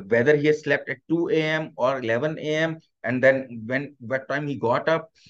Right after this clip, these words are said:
a-, and, and it is also useful for shift work disorders, because some peoples are sleeping at night during the,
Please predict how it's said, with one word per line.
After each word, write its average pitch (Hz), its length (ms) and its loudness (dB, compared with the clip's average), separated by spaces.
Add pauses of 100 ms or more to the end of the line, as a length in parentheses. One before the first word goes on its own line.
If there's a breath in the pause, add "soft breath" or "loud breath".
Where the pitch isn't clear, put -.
(160 soft breath)
a-, 123 200 -4
and, 135 280 0
and 147 140 -4
it 143 100 -6
is 156 100 -2
also 151 260 0
useful 147 380 -4 (240)
for 151 100 4
shift 202 440 0
work 139 260 2
disorders, 92 600 -4 (200)
because 131 300 0
some 143 240 0
peoples 147 400 2
are 139 80 2
sleeping 135 420 -2
at 117 160 -2
night 131 340 2
during 123 300 -2
the, 117 140 -8